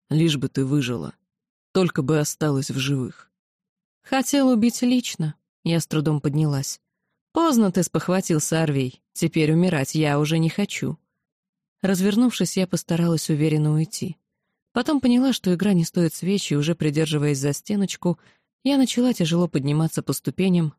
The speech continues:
проклиная клановые традиции рысей и фанатичную жестокость матушки. Орвей настиг уже почти на выходе, и я едва не поскользнулась на склизких, местами покрытых мхом ступенях,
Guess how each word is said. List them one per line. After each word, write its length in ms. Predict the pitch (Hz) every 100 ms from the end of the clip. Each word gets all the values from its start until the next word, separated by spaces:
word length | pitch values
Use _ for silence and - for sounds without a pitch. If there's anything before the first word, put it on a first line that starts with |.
| _
проклиная 520 | - 196 208 226 262 175
клановые 480 | - 165 156 151
традиции 540 | 143 156 147 - - 156
рысей 440 | 196 190 180 170 _ _ _ _
и 80 | 254
фанатичную 680 | - 190 175 226 - 185 165
жестокость 520 | 147 - 147 143 -
матушки. 540 | 135 131 - - - - _ _ _ _ _ _ _
Орвей 320 | - 185 247 269
настиг 380 | 208 - 220
уже 160 | 185 170
почти 320 | 165 - -
на 140 | 175 165
выходе, 440 | 170 - 139 - _ _ _ _
и 120 | 170
я 180 | 170 170
едва 220 | 151 160
не 140 | 190 170
поскользнулась 720 | 151 - 151 147 165 156 -
на 100 | 151
склизких, 640 | - 170 185 - 160 - _ _ _ _
местами 420 | 170 - 214 190
покрытых 520 | 165 170 180 170 156
мхом 360 | 160 156 180 165
ступенях, 680 | - 156 - 185 151 -